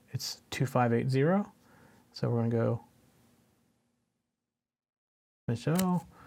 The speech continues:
and then two five eight zero. So granted.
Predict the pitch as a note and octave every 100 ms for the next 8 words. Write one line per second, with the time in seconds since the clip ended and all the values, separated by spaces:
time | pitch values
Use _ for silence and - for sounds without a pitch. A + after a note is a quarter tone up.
0 | - - - A#2+ A#2+ A#2+ A#2+ A#2+ A#2+ A#2
1 | - - _ - - - C#3+ D3 D3 C#3+
2 | C#3+ C#3+ C#3 C#3+ - - _ - - -
3 | _ _ _ - A#2 A#2 A#2 A#2 A#2 A#2+
4 | - - _ - - _ _ - - E3
5 | F3+ - - - - _ _ _ _ _
6 | _ _ _ _ - B2+ A#2+ B2 C#3 A3
7 | A#3 - - - B2+ A#2+ B2 C3+ C3 -